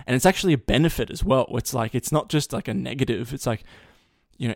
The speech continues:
intimate, personalized attention. You get access directly to me, support, like, all these benefits, okay? That's why it's so desirable. That's why people want it. It's not because, like, "Oh, shit," because someone else is gonna get it. Well, that might be too. It's, uh,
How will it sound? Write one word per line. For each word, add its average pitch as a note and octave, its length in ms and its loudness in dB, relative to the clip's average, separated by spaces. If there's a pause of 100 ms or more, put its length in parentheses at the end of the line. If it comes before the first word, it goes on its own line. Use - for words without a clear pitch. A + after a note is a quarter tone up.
(120)
intimate, C3 560 -2
personalized C3+ 800 4
attention. - 640 -4
You C3 160 -8
get A#2+ 220 -6
access B2 420 -4
directly B2 600 -4
to A2+ 40 -6
me, A#2 280 -6
support, - 400 -4 (180)
like, B2 160 -4
all D3+ 160 6
these D3 140 4
benefits, - 640 0
okay? A2 300 -4 (180)
That's C#3+ 160 4
why F#3+ 160 8
it's - 80 2
so D#3+ 160 6
desirable. B2+ 460 2
That's A#2 120 -2
why D#3 120 2
people C#3+ 140 0
want A#2+ 280 0
it. - 100 -10
It's - 160 -6
not D3+ 160 0
because, C#3 320 0
like, A#2+ 140 -2
"Oh, B2+ 140 2
shit," A#2+ 320 -4
because - 240 -4
someone A2+ 180 -2
else A#2 160 -2
is - 60 -14
gonna - 180 -12
get B2+ 200 -2
it. - 120 -16
Well, B2 140 -2
that C3 120 2
might C3+ 140 0
be A#2 80 -2
too. C3 240 0 (600)
It's, B2 240 0
uh, A#2+ 380 -2